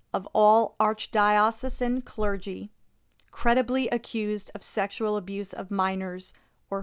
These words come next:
who were the subject of a claim made to the archdiocese's independent reconciliation and compensation program." So on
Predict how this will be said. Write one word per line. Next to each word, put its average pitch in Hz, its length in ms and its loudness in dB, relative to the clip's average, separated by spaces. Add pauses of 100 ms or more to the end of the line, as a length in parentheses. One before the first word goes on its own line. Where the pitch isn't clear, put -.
(120)
who 254 120 6
were 226 140 2
the 214 100 2
subject 262 640 -2
of 185 160 -8
a 185 40 -8
claim 185 500 -8 (420)
made 214 380 -2
to 226 100 -6
the 196 120 -2
archdiocese's 208 1600 -2
independent 214 680 6 (160)
reconciliation 196 1160 -8 (440)
and 202 140 -6
compensation 190 800 -6
program." - 560 8 (760)
So 190 560 0 (340)
on 202 460 0